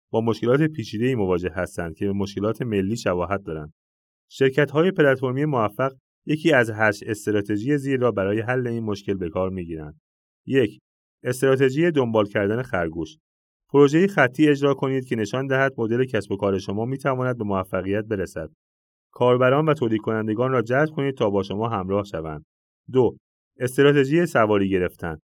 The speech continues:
پلتفرمی را که از قبل موجود است پیدا کنید و با کاربران آن ارتباط برقرار کنید.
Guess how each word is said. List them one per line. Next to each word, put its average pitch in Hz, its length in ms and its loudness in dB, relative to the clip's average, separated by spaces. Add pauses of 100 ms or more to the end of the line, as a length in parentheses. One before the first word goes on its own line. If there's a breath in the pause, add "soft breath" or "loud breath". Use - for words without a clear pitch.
(500)
پلتفرمی 156 560 2
را 180 140 2
که 151 160 0
از 120 200 2
قبل 113 220 2
موجود 107 340 -2
است 135 220 -2
پیدا 117 300 -2
کنید 139 300 -4
و 107 100 0
با 107 100 0
کاربران 101 560 -2
آن 127 220 -4
ارتباط 98 440 -2
برقرار 82 400 -4
کنید. 82 300 -14